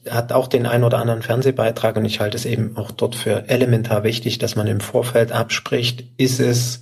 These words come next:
gewollt, ist es gewünscht, fundiertes Wissen preiszugeben, äh, dass das ausgestrahlt wird, was ich sage, geht das ja oder nein? Und ich kann jedem nur empfehlen,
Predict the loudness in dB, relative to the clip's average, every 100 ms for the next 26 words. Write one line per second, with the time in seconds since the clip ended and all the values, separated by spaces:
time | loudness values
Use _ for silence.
0 | -16 -20 -20 -20 _ -8 2 4 4 2
1 | -6 -6 -4 -2 0 2 0 -4 -10 -4
2 | -2 0 -2 -2 -2 0 2 2 0 0
3 | -2 -2 -6 -2 0 0 0 0 0 0
4 | 0 0 0 0 0 -10 -4 2 2 0
5 | -2 0 0 0 -2 0 -2 -2 0 -2
6 | -2 -4 0 2 0 0 0 0 0 0
7 | 2 0 0 0 2 2 0 -4 -2 -2
8 | 0 -2 -2 -4 -4 -2 0 -2